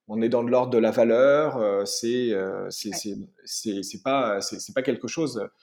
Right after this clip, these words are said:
Speaker 1: euh, fi-, finalement, j'allais dire, de, euh, de physique presque, tu vois, enfin, quand on reprend
Speaker 2: Très
Speaker 1: ce
Speaker 2: bien.
Speaker 1: côté un peu, tu vois, physique, euh,
Speaker 2: Ouais.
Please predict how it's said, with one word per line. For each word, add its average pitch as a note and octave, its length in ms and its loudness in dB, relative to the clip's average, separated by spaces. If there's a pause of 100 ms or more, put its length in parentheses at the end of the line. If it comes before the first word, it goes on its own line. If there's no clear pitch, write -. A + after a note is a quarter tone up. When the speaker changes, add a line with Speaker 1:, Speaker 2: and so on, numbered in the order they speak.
(360)
Speaker 1:
euh, G2+ 120 -8 (120)
fi-, - 160 -16
finalement, B2+ 360 -4
j'allais A#2 180 0
dire, B2+ 200 -2
de, G2+ 280 -2 (720)
euh, F#2+ 680 -8
de G#2 140 -8
physique C#3+ 600 -6
presque, - 420 -6
tu - 140 -4
vois, G#2+ 160 0
enfin, G2+ 140 -8
quand G#2 200 -8
on G#2+ 60 -2
reprend A2+ 440 -2
Speaker 2:
Très A#2+ 80 -2
Speaker 1:
ce B2 60 0
Speaker 2:
bien. A2 100 0
Speaker 1:
côté A#2+ 200 -4
un A2 120 -6
peu, A2+ 320 0
tu F#2+ 100 -8
vois, G2+ 160 -4
physique, A2 500 -10
euh, F#2+ 80 -8
Speaker 2:
Ouais. G#2+ 140 -8